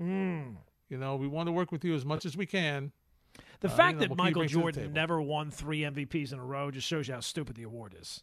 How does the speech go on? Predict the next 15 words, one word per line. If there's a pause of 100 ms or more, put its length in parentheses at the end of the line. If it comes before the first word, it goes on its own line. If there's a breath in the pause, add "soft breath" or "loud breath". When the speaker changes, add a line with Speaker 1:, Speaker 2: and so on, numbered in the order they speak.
Speaker 2:
Yep. (360)
Speaker 1:
It
was
like
people
just
got
bored
giving
it
to
him
every
Speaker 2:
Yep.
Speaker 1:
and,